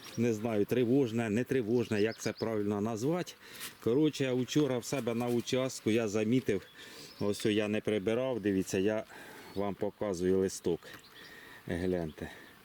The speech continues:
Обратіть увагу, перевертаю листок,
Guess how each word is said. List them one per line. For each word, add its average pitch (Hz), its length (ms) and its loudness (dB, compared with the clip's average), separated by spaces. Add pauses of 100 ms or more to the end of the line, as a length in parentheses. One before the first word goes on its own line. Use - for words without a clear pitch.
(1000)
Обратіть 95 540 -2
увагу, 87 440 0
перевертаю 104 680 0
листок, 104 460 0